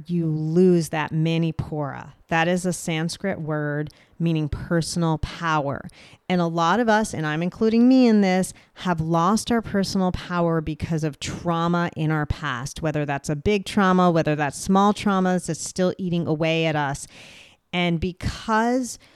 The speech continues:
we have not faced and overcome these traumas, they eat away with us and they start moving down to the colon. And then we hold all the old crap in our colon, and that's the emotional cause,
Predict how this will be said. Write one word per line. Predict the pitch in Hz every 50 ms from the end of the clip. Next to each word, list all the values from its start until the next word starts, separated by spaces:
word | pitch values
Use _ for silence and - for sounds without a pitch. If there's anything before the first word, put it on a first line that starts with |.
| _ _ _ _ _
we | 170 156 175 202 208 220
have | 208 185 - - 202 202 202 190 185 185 175 170 165 156 - - _ _ _ -
not | 190 180 185 185 185 185 190 196 202 214 214 214 202 _ _ -
faced | - - - - 208 202 214 202 - - -
and | 190 185 -
overcome | - 190 185 180 190 190 180 - - - 190 196 180 180 175
these | 175 170 165 156
traumas, | - - - - 208 196 196 190 185 170 165 160 156 147 - - _ _
they | - 160 151 170 165 170 - _
eat | 196 196 214
away | 208 196 170 175 170 165 175 180
with | 180 175 170
us | 165 165 160 -
and | - 170 165 160
they | 160 160
start | 135 - - 170 160 -
moving | 170 165 160 160 165 160
down | 151 165 147 147 254
to | - -
the | - 165 156
colon. | - - - 233 226 220 214 214 208 202 190 190 - - - - _ _
And | 165 175 170
then | 165 165 160
we | 156 156
hold | 143 - - - 220 220 208 202 202 190
all | - - 165 170
the | 160 175 165
old | - 160 160 160 151 -
crap | - - - - 226 208 196 196 196 - -
in | - 175
our | 165 160 156
colon, | - - - - 240 233 220 220 214 208 202 196
and | - 147 160
that's | 165 160 160 156 -
the | - 147
emotional | 151 165 165 165 160 156 - - - 160 151 147
cause, | - - 196 185 180 180 175 170